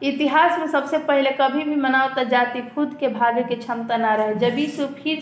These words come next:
से आवतन तो वो हिल जाई।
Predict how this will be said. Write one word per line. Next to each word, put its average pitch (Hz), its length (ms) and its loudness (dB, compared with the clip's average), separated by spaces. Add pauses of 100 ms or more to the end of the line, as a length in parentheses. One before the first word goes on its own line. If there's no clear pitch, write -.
से 233 320 0 (360)
आवतन 254 680 2 (260)
तो 254 120 4
वो 262 240 4
हिल 269 260 0
जाई। 226 580 0